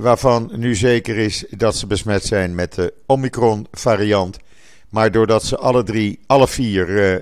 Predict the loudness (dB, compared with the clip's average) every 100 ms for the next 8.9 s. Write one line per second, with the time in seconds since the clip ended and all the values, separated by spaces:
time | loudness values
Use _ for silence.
0 | -6 -8 -4 -2 -4 -4 -4 -4 -4 -6
1 | -8 -4 -2 -2 -4 -14 -18 -20 -20 -12
2 | -6 -4 -6 0 2 2 -2 -4 -2 -4
3 | -4 -4 -4 -6 -8 -10 -12 -4 0 0
4 | -2 0 0 0 -2 -10 -10 -20 -20 -6
5 | 2 2 2 0 0 -2 -10 -8 -6 -6
6 | -8 -6 -6 -6 -8 -6 -6 -6 -8 -4
7 | -2 0 0 -2 -4 -20 -20 -20 -20 -8
8 | -4 -4 -2 -2 0 0 2 0 0